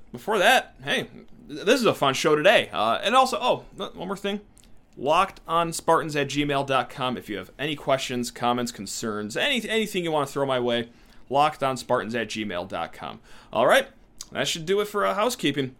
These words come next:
Let's get to our guy, Nick Farabaugh of Locked On Pitt. Folks, that's right, baby. Peach Bowl, December thirtieth, seven P M. We've got all the stars,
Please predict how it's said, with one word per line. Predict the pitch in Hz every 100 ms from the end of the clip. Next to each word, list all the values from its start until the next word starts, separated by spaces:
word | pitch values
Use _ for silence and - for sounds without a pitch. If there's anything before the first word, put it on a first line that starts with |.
| -
Let's | 151
get | 170 165
to | 175
our | 160
guy, | 170 185
Nick | 175 214
Farabaugh | - 214 220 226 226 -
of | 151
Locked | 151 147 -
On | 135 127
Pitt. | 123 87 - - - - - _ _ _ _ _ _ _ _ _ _ - - 147 - _ -
Folks, | 143 175 170 - - - - - _
that's | 139 127
right, | 120 110
baby. | 101 98 -
Peach | - 139 143
Bowl, | 143 139 135
December | - 113 - 160 151 147
thirtieth, | - 131 131 127 127
seven | - - 165 170 165 123
P | - 160 143
M. | 139 143 143 - - -
We've | 180 180
got | 147 143 151
all | 156
the | 160
stars, | 147 - 143 151 156 151